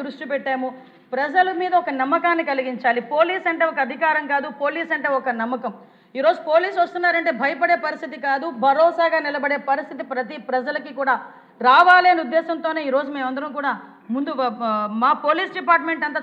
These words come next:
చాలా ఎఫెక్టివ్‌గా పనిచేసే పరిస్థితి వస్తుంది, అధ్యక్ష. దీనికి సంబంధించి, అధ్యక్ష, ఒక మీకు అందరికీ కూడా ఒక ప్రజెంటేషన్ కూడా నేను మీ అందరికీ కూడా పంపిస్తాను, అధ్యక్ష.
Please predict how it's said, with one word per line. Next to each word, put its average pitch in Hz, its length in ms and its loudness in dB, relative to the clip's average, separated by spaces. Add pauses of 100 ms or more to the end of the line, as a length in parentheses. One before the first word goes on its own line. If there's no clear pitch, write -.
చాలా 262 120 0
ఎఫెక్టివ్‌గా 339 460 -2
పనిచేసే 285 400 -6
పరిస్థితి 262 420 -4
వస్తుంది, 240 240 -8
అధ్యక్ష. 196 260 -10 (500)
దీనికి 381 400 -2
సంబంధించి, 349 540 2
అధ్యక్ష, 330 420 0 (200)
ఒక 311 100 -6 (100)
మీకు 277 160 -8
అందరికీ 330 300 -2
కూడా 339 180 2
ఒక 302 160 -2
ప్రజెంటేషన్ 330 600 -6
కూడా 311 120 -6
నేను 285 240 -8
మీ 254 120 -6
అందరికీ 269 280 -10
కూడా 277 80 -8
పంపిస్తాను, 254 460 -4
అధ్యక్ష. 247 280 -4